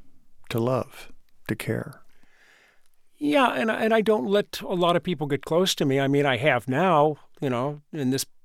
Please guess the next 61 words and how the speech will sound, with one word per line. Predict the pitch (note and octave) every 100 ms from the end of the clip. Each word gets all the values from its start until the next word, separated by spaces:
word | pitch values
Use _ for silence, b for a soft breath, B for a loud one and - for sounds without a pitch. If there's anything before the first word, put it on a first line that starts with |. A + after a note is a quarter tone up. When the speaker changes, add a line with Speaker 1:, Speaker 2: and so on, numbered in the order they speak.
| -
Speaker 2:
portion | D#3+ C#3 -
of | B2
my | G#2+
life, | A#2 G3 F3
I | B2+
have, | G2 A2 C3+
I, | B2 A#2+ B2+
I've, | A#2+
you | - B2
know, | A2+ C3
I | B2
have | B2
done | A#2 A2+ A2+
that, | G2+ A2
but | - E3
I | G3
put | - B3
up | A3
a |
lot | G3+ G3+
of | G3
barriers. | D3 D3+ G3 C#3 G2+
I | A#2
put | C3 E3 D#3+
up | D3+
a |
lot | D#3 D3
of | C#3+
defenses, | C3 - D3 D3 - A#2
a |
lot | A2+ B2+
of | C#3
walls, | A2+ B2+ D3+ A#2+ G#2+ - B B B B
very | - G3 F3
much | D#3+ -
on | C#3+
a |
surface | A2 - E3 - C#3
level. | A2+ A#2 C3+
I'm |
a | B2+
very | B2 B2+
personable | - - D3 - A#2 A2+
person, | - G#3 - C3
but | B2 D3+
I | G3
don't | B3+ A#3
let | F#3+ G3+
a | F#3
lot | F3+ F3+
of | -
people, | F#3 D#3+ E3+ D#3+ D3+ - b b b b b b _ -
even | G#3+ G3+ D#3
today, | D3+ C#3 F#3+ D#3
behind, | C#3 C#3+ B2+ D#3 D#3 D3 C3
you | E3
know, | D3
behind | C3+ C#3+ D3 D3+ C3
the |
wall, | B2+ D#3 G3+ C#3
because | B2+ C3+ D3 C#3 C#3 -